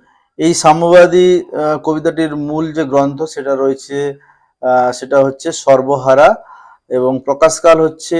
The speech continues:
উনিশশো পঁচিশ খ্রিস্টাব্দের পঁচিশে ডিসেম্বর, এবং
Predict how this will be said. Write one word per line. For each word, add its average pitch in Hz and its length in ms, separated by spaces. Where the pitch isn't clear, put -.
উনিশশো 151 480
পঁচিশ 151 340
খ্রিস্টাব্দের 143 760
পঁচিশে 143 380
ডিসেম্বর, 135 600
এবং 131 280